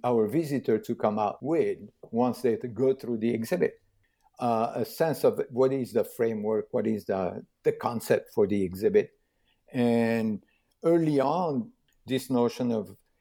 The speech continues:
experiencing the emotion itself, but in a way, having experiences that actually elicit the emotion.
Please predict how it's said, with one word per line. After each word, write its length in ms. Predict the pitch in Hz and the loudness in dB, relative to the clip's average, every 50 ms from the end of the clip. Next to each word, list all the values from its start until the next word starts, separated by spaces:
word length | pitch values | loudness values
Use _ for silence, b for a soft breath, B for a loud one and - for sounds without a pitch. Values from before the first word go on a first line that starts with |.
| _ _ _ | _ _ _
experiencing 1040 | - - - - - - 127 127 127 131 123 117 117 - - 120 120 120 117 113 - _ _ _ _ _ _ _ _ _ _ _ _ _ - | 0 0 0 -2 -6 -2 0 0 2 2 0 -2 -4 -6 -6 -4 -2 -2 -4 -4 -6 _ _ _ _ _ _ _ _ _ _ _ _ _ -8
the 200 | 123 107 117 107 | -2 0 0 0
emotion 480 | 107 107 101 101 107 107 - - - - | 0 -2 -2 -2 -2 -2 -2 -2 -2 -2
itself, 440 | 147 - - - - 76 - - - - _ _ _ _ _ _ _ _ _ _ _ _ _ _ - | -2 -4 -2 0 2 2 2 0 -2 -8 _ _ _ _ _ _ _ _ _ _ _ _ _ _ -8
but 400 | 98 95 95 - 131 127 131 - | -8 -2 2 2 2 2 2 0
in 200 | 139 131 127 123 | -2 0 2 2
a 40 | 117 | 2
way, 540 | 113 120 151 175 180 165 147 143 139 135 | 2 0 -2 -2 -2 -2 -2 -2 -2 -2
having 380 | 127 120 120 123 127 123 120 113 | -2 -2 -2 -2 -2 -2 -2 -2
experiences 640 | 110 113 - - 190 202 185 156 127 - 139 120 104 | -4 -4 -6 -6 -4 -2 -2 -2 -2 0 -2 0 0
that 180 | 127 123 - - | -2 -4 -4 -2
actually 540 | - 139 147 - - - 139 127 120 117 110 | -2 -2 -2 -4 -8 -10 -6 -4 -2 0 0
elicit 540 | 104 101 117 151 160 156 - 135 - - _ _ _ _ _ _ _ _ _ _ _ - | 0 0 -2 -2 -4 -2 -4 -4 -4 -4 _ _ _ _ _ _ _ _ _ _ _ -4
the 180 | 107 107 110 | 0 0 0
emotion. 600 | 101 101 104 101 104 101 90 - - 80 69 - | 0 0 0 0 0 0 0 -4 -6 -8 -10 -12